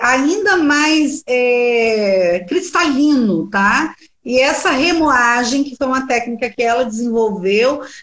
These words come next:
vai ser um pontapé importante pra indústria do champanhe, tá?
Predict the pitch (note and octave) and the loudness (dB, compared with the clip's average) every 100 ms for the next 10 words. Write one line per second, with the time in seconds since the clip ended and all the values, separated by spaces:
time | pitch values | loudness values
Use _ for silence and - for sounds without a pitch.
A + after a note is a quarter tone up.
0 | - A#3 B3+ C#4 C4+ E4 C#4 D4 C#4+ D4 | -6 -4 -2 0 2 0 0 -2 -2 -4
1 | - - B3 B3 B3+ C#4+ D4 F#4+ - - | -6 -2 2 2 2 0 0 -2 -4 -4
2 | C#4 D4 D4 - D4+ D4 D#4 D4+ C#4 B3+ | -2 0 -2 -4 -2 0 2 2 2 2
3 | E4 C#4+ - F4 D4 D4+ - D4+ D4 B3 | 0 -2 -2 -2 -2 -2 -2 -4 -2 -2
4 | G#3+ E3+ D#3 - D#3+ F3 A#3 | 0 0 -2 -4 -4 -2 -2